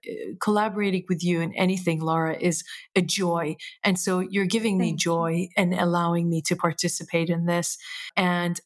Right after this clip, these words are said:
Speaker 1: I would be more than willing to do so. And you, uh, just thinking about, uh, what you're doing inspires me. And I would just like to thank everyone who's listening. You know that we're raising awareness and acceptance about these subjects.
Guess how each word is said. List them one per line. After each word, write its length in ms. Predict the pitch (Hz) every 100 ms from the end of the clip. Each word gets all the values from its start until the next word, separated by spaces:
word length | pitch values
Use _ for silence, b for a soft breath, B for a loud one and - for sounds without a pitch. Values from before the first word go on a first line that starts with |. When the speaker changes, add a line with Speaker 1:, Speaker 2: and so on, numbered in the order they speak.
| -
Speaker 1:
I 320 | 180 180 185
would 260 | 185 185 180
be 120 | 180
more 320 | 175 185 208
than 180 | 185 165
willing 400 | 165 165 165 170 - -
to 120 | 185
do 160 | 180 160
so. 380 | - 170 165 175 B B B -
And 420 | 180 175 175 170 - -
you, 600 | 180 180 175 175 180 - _ _ 180
uh, 40 |
just 300 | 180 208 -
thinking 380 | 226 226 196 165
about, 400 | 156 165 160 165 - _ _ _
uh, 260 | 175 160 165
what 280 | 175 180 180
you're 140 | 170
doing 320 | 160 170 165
inspires 680 | 175 175 - 165 170 165 -
me. 360 | 175 175 190 - _ 185
And 100 | 180
I 60 |
would 140 | 175 175
just 240 | 180 -
like 160 | 175 170
to 100 | 180
thank 360 | 180 170 160 -
everyone 420 | 185 190 175 165
who's 260 | 151 165 185
listening. 460 | 175 - 170 165 B B B _ _ _
You 200 | 196 208
know 160 | 196 185
that 180 | 180 180
we're 180 | 180
raising 560 | 175 180 190 190 180 180
awareness 600 | 180 160 170 170 175 -
and 80 | 160
acceptance 640 | 151 - 160 - 165 156 -
about 280 | 160 160 165
these 180 | 160
subjects. 560 | - 156 - 190 175 -